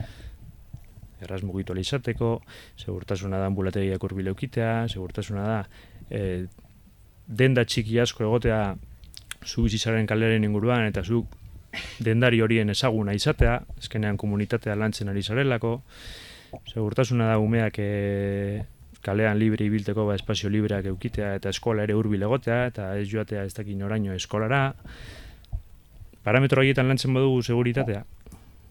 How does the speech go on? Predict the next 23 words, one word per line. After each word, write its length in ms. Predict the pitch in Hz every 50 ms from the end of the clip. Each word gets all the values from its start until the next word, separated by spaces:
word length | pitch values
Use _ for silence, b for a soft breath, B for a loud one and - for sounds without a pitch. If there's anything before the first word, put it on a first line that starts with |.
| - - -
pues 140 | - 85 -
seguramente 640 | 95 95 104 107 113 117 113 110 117 113 113 131 147
beste 280 | 127 131 123 - - 131
emaitza 280 | 120 110 107 - 98 92
batzuk 240 | 95 - - 92
lortuko 300 | 87 87 - - 87 82
ditugu. 320 | 78 76 - - - - - - - B B B B B B B B B B B B B B B B B B B - - - - - - - - - - - - -
Ara, 320 | 123 117 104 90 85 85 -
segurtasuna 640 | - - 107 101 101 101 - 123 - 135 131 127 120
beste 240 | 127 117 - 127 117
parametro 400 | - 120 123 120 123 123 120 123
batzuetan 400 | 123 113 - 127 117 123 120 123
lantzea 260 | 127 117 - 127 123
da, 140 | 127 139 139 139 139 - - -
pues 180 | - 120 110 127
hori, 180 | 120 98 101 - -
azken 280 | 113 95 - - 120 117
batean, 420 | 117 110 110 117 104 92 85 85 - - -
e, 600 | - 131 98 95 92 90 90 90 87 87 87 - 113 - - - - - - - - -
negozio 420 | 101 98 104 110 104 - - 104 107
handiei 460 | 110 104 104 104 110 117 110 98 92
atea 240 | 87 - - 101 98
zabaltzea, 500 | 98 98 104 107 104 - - 123 127